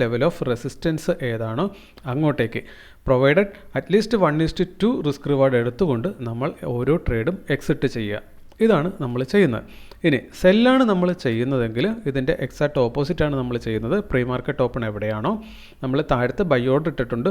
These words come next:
അതുപോലെ തന്നെ നമ്മൾ തൊട്ട് മുകളിലെ റെസിസ്റ്റൻസ് ഏതാണെന്ന് നോക്കിയിട്ട് അവിടെ ഒരു സെൽ ഓർഡർ വെച്ചിട്ടുണ്ടാകും. അപ്പോൾ ആദ്യം വന്ന് ഹിറ്റ് ചെയ്യുന്നത് താഴത്താണെങ്കിൽ നമുക്ക് ബൈ എൻട്രി കിട്ടും, അതല്ല മുകളിൽ പോയാണ് ആദ്യം ഹിറ്റ് ചെയ്യുന്നതെങ്കിൽ നമുക്ക് സെൽ എൻട്രി കിട്ടും.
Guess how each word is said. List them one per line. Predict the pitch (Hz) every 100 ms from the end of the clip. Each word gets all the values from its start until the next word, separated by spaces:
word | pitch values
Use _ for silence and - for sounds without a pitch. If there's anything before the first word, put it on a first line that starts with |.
| 170 139
അതുപോലെ | 117 120 127 143
തന്നെ | 123 139
നമ്മൾ | 120 185 110 - -
തൊട്ട് | 143 - 233
മുകളിലെ | 190 147 151 156 131
റെസിസ്റ്റൻസ് | 110 139 220 208 175
ഏതാണെന്ന് | 135 131 120
നോക്കിയിട്ട് | 123 120
അവിടെ | 113 117 139
ഒരു | 165
സെൽ | - 117 117
ഓർഡർ | 117 127
വെച്ചിട്ടുണ്ടാകും. | 113 123 113 107 143 202 - -
അപ്പോൾ | 131 147 120
ആദ്യം | 151 233 240
വന്ന് | 240 214
ഹിറ്റ് | -
ചെയ്യുന്നത് | 202 196 196 185
താഴത്താണെങ്കിൽ | 143 139 160 156 160 165
നമുക്ക് | 147 147 147
ബൈ | 123 135
എൻട്രി | 143 147 143
കിട്ടും, | 220 233 - - 131
അതല്ല | 131 151 170
മുകളിൽ | 156 160 196 214
പോയാണ് | 190 175 147
ആദ്യം | 147 139
ഹിറ്റ് | 135 135
ചെയ്യുന്നതെങ്കിൽ | 135 135 151
നമുക്ക് | 139 190
സെൽ | 226 220
എൻട്രി | 175 127
കിട്ടും. | 104 -